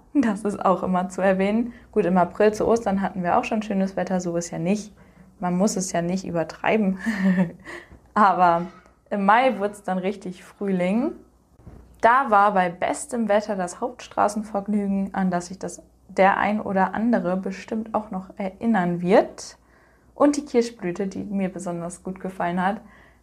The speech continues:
das sah einfach so, so, so schön aus, wenn alles hier rosa wurde und auch hier die Allee beim Rathaus. Genau. Dann auch im Mai war der Kreativwettbewerb mit dem Naturkundemuseum zusammen,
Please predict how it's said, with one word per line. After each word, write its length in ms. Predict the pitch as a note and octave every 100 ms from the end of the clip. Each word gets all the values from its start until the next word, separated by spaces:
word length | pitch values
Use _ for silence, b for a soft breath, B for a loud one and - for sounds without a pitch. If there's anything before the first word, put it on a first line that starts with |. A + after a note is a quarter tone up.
| -
das 240 | - A#3+
sah 100 | A#3
einfach 480 | - G#3+ G#3+ G#3 -
so, 400 | - - G#3+ A#3
so, 280 | A#3 G#3 G#3
so 200 | G3 G3
schön 320 | - G#3 G3+
aus, 320 | F3+ F#3 F#3+
wenn 140 | F3+ F3+
alles 300 | F3+ F#3 -
hier 120 | G3
rosa 460 | F#3 F#3+ G3 F3+
wurde 340 | F#3 F3 F3+ F3
und 180 | F3 -
auch 180 | E3+
hier 160 | - F#3
die 180 | F3+ F3+
Allee 320 | F#3+ F3 F3
beim 180 | F#3+ G3
Rathaus. 800 | F3 E3+ E3 E3 E3 E3 E3 - _ b b b b b _ _
Genau. 640 | - D#4+ A3 D#3+ D#3+ F3 F#3+ _ _ _ _ - - - - - -
Dann 300 | C4+ B3 -
auch 240 | E4+ F4
im 180 | A3+ G3+
Mai 380 | F3 E3+ A3 A#3+
war 140 | F#3+
der 180 | F#3+ F#3+
Kreativwettbewerb 1120 | - - C4 E4 E4+ E4 C#4+ A3+ F#3+ F#3 F3+
mit 160 | G3+ A3
dem 120 | A#3
Naturkundemuseum 1000 | A#3+ A#3+ C#4 C4+ A3+ G3 F#3+ F3+ F3 F3
zusammen, 680 | - F3+ E3+ F3 A#3 -